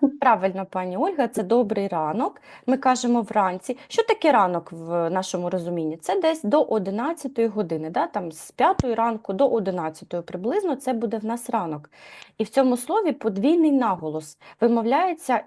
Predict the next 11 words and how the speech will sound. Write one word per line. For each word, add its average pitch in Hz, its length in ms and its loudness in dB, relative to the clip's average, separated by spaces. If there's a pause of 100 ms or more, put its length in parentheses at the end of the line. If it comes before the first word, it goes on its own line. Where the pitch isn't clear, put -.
(160)
ні-, 220 300 -2
ніби 226 320 2
на 226 140 0
гюн, 302 500 4
да, 226 180 0
падає 180 440 0
наголос, 170 520 -8
і 277 120 2
на 269 240 2
айдин, 214 600 2
на 202 160 -6